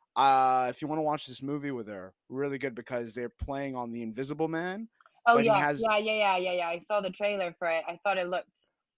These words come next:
Speaker 2: great.
Speaker 1: Honestly, really good. I thought it
Speaker 2: Cool.
Speaker 1: was just gonna be
Speaker 2: I'll check it
Speaker 1: like, you
Speaker 2: out.
Speaker 1: know, just schlock or whatever. As someone who enjoys thrillers and horrors, really good. Recommend. And also,
Speaker 2: Amazing.
Speaker 1: listeners, if you wanna watch that, watch it. It's good.
Speaker 2: Good, good, good. I'll check it out.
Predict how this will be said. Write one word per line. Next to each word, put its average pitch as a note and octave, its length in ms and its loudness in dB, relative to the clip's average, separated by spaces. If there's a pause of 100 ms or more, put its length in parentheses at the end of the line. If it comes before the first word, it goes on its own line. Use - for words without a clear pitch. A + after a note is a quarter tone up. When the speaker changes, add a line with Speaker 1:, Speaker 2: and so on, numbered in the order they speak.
Speaker 2:
great. F3 380 -2
Speaker 1:
Honestly, B3 680 2
really E3+ 260 0
good. C3+ 240 -4 (220)
I D#3+ 140 6
thought F#3 160 8
it F3+ 80 4
Speaker 2:
Cool. - 20 4
Speaker 1:
was E3+ 100 0
just E3 160 -4
gonna E3 120 -2
be D#3+ 100 0
Speaker 2:
I'll D#3 80 0
check C#3+ 160 2
it - 40 -2
Speaker 1:
like, D#3 100 2
you - 20 0
Speaker 2:
out. C#3+ 40 -2
Speaker 1:
know, C3+ 120 -2
just C#3 240 -4
schlock D3+ 580 0
or D#3+ 80 0
whatever. E3 560 0
As D3 380 -2
someone D#3 260 -6
who D3+ 140 -4
enjoys C#3 320 -8
thrillers C3+ 440 -6
and B2+ 80 -10
horrors, C3+ 320 -4 (280)
really C3+ 220 -4
good. A2 180 -8
Recommend. G#2+ 500 -8 (220)
And A2 120 -8
also, B2 240 -2
Speaker 2:
Amazing. B2+ 40 -8
Speaker 1:
listeners, B2+ 400 -8
if A#2 100 -14
you C3 80 -6
wanna B2+ 240 0
watch B2+ 260 -4
that, A#2+ 140 -2
watch G2 280 -6
it. E2+ 80 -16
It's G2+ 160 -12
good. F2 180 -12 (760)
Speaker 2:
Good, - 180 -10
good, - 180 -8
good. - 140 -6
I'll - 120 -8
check - 200 -14
it - 100 -6
out. G#1 240 -8